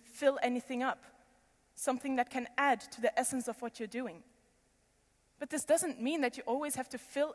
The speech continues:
everything up. I don't need dancers standing around me just so that you would keep on listening to me. So please, ladies and gentlemen,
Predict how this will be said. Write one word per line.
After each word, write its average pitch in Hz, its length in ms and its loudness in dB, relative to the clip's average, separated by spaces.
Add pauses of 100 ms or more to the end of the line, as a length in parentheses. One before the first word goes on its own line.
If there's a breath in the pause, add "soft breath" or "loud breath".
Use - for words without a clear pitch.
everything 262 480 0
up. 247 160 4
I 220 140 2
don't 254 240 -2
need 254 320 -2
dancers 254 340 2
standing 254 400 2
around 247 340 0
me 208 220 -8
just - 260 -6
so 233 120 -6
that 214 180 -2
you 254 220 -6
would 220 180 -8
keep 254 220 -8
on 233 120 -2
listening 247 340 -2
to - 160 -16
me. 185 200 -16 (1700 soft breath)
So 285 180 -2
please, 247 480 -4
ladies 254 260 0
and 240 160 0
gentlemen, 220 520 -4